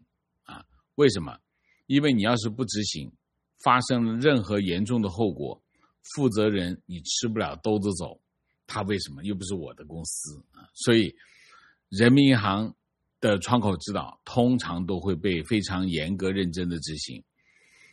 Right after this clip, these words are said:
不过呢，中国政府的外汇储备里面持有的美国国债暂时不受影响，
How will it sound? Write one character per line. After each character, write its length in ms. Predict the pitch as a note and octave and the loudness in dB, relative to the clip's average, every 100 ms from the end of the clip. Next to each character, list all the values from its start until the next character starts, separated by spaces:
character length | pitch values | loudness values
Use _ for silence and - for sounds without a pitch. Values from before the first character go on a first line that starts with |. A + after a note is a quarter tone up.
| _ | _
不 100 | - | 2
过 160 | E3 E3 | 8 8
呢， 180 | D3 B2+ | 8 6
中 220 | - E3 | 4 2
国 160 | C#3 C3+ | 4 4
政 220 | D#3 C3+ | 4 2
府 160 | - | -2
的 140 | F2 F#2 | -2 2
外 240 | A#2+ C3+ | 6 6
汇 160 | A#2 A#2+ | 4 0
储 180 | - D#2+ | -2 0
备 180 | A#2 | 4
里 120 | A#2 F2 | 4 2
面 180 | D#2+ D#2 | -2 -4
持 200 | - A#2 | 0 2
有 120 | F#2+ | 2
的 120 | F#2+ | 0
美 160 | F#2 D2 | -2 -2
国 120 | F2 | -6
国 200 | F2 F2+ | -4 -2
债 200 | A2 F#2 | 0 0
暂 180 | - A2 | 2 0
时 140 | G2 F#2 | 0 -6
不 140 | E2+ | -6
受 220 | A2 B2+ | 0 0
影 180 | F#2 F2+ | 2 0
响， 260 | G#2 D2+ | 0 -4